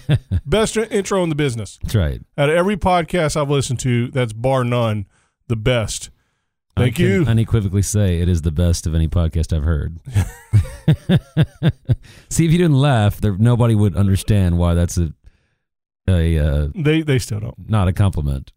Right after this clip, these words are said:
Speaker 2: They don't.
Speaker 1: <laughs>
Speaker 2: They still don't. Um, yeah, but, uh, no, it is really. Thanks to Jimmy Angelis out there. I don't hope I could say his name.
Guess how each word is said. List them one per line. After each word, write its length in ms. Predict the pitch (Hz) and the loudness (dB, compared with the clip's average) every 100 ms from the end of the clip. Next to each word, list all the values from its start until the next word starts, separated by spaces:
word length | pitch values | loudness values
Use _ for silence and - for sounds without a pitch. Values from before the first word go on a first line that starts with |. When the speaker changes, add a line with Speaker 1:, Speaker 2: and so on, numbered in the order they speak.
| - | -4
Speaker 2:
They 140 | 139 | -2
don't. 180 | 110 104 - | -2 -6 0
Speaker 1:
<laughs> 380 | 127 - 208 | 0 2 0
Speaker 2:
They 120 | 131 - | 0 -4
still 220 | - - | -10 -12
don't. 1040 | - - - - _ _ - - - - | -14 -18 -20 -20 _ _ -16 -8 -6 -4
Um, 560 | 147 151 156 151 151 135 - _ _ _ - - | 0 2 2 2 0 -2 -8 _ _ _ -20 -8
yeah, 260 | - 185 175 | 0 2 2
but, 320 | 143 143 139 | 2 0 -2
uh, 720 | 156 147 143 139 135 127 123 113 _ _ - | -2 0 0 2 2 0 0 -4 _ _ -2
no, 180 | 202 | 2
it 80 | 196 | 4
is 220 | 208 151 127 | 4 2 2
really. 360 | 170 160 113 | 2 2 0
Thanks 300 | 98 151 139 | -2 0 0
to 100 | 143 | 0
Jimmy 320 | 120 143 160 170 | 0 0 2 0
Angelis 400 | 170 139 131 147 | 0 0 -2 0
out 200 | 127 117 | -2 -2
there. 340 | 131 123 104 | -2 -2 -4
I 100 | - | -6
don't 120 | 131 | -4
hope 160 | 127 127 | -2 -2
I 60 | 117 | -4
could 180 | - 120 | -8 -6
say 140 | 131 | -4
his 100 | 107 | -4
name. 200 | 110 107 | -4 -6